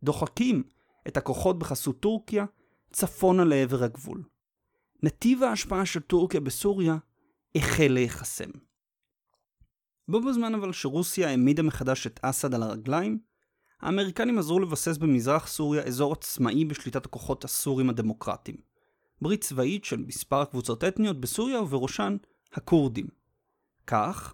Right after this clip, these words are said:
בזמן שטורקיה ניסתה להדיח את אסד מכיסאו, ישות כורדית עצמאית החלה לצמוח במזרח המדינה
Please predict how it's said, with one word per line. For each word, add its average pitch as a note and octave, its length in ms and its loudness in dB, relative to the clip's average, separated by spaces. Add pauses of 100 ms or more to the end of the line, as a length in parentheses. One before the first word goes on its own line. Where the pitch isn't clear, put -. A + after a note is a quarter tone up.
בזמן D3 300 0
שטורקיה F#3 440 0
ניסתה D#3 300 0
להדיח C#3+ 640 0
את C#3 100 -2
אסד C3 260 0
מכיסאו, F#3+ 560 -4 (480)
ישות A3 420 0
כורדית G#3+ 400 0
עצמאית E3+ 360 0
החלה E3+ 260 0
לצמוח D#3 460 0
במזרח C3+ 540 2
המדינה B2+ 360 0